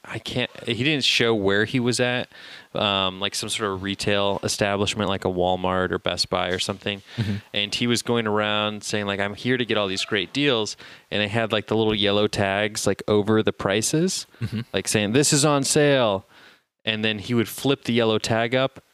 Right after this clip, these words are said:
Speaker 1: and it was the same price as the original price.
Speaker 2: Mm-hmm.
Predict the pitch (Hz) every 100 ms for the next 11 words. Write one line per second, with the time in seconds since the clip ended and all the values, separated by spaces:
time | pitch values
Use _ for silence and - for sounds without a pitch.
0 | _ 110 113 110 98 - - - - -
1 | 107 95 - 113 117 - 107 104 120 123
2 | - - - - 107 104 98 110 92 101
3 | 104 127 127 147 143 156 - 101 92 87
4 | 85